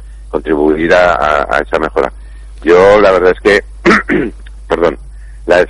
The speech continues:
la experiencia, la experiencia ya de años que tengo de relación con chavales y con chavalas y de, con gente joven,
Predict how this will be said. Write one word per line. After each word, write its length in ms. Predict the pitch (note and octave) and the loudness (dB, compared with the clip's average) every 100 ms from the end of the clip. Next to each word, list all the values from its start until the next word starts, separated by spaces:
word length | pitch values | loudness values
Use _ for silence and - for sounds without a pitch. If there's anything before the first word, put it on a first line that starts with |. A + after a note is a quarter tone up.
| - | -2
la 100 | F#2 | -2
experiencia, 1080 | E2+ F#2 F2 F2+ - G2 G2+ G2+ G2 F#2+ F2 - | 0 0 2 0 2 2 2 2 0 0 -2 -6
la 120 | D#2 F2+ | -4 -4
experiencia 540 | - E2+ E2+ F2+ F#2 | 0 0 2 2 4
ya 140 | F#2 F#2 | 6 4
de 180 | E2+ | 4
años 320 | E2+ E2 F#2+ G2 - - - - - - | 2 2 0 -2 -6 -20 -20 -20 -20 -10
que 420 | F#2 F#2 F2+ F2 E2 | 0 4 4 2 2
tengo 240 | G2+ G2 | 2 4
de 140 | D#2+ D2 | 4 4
relación 420 | D#2 D#2 E2+ E2 | 2 2 0 0
con 200 | F#2 E2+ | 0 0
chavales 420 | F#2 F#2 F2+ - | 2 2 0 -2
y 60 | F#2+ | 0
con 160 | F#2 | 0
chavalas 380 | F#2+ F#2 F#2 E2+ | 2 2 4 2
y 80 | E2 | 0
de, 380 | D#2 D#2 D2 C#2 | 0 2 2 0
con 180 | D#2 D2 | -4 -4
gente 240 | D#2+ F2+ | -4 -4
joven, 360 | F2 F#2+ F#2+ | 0 2 2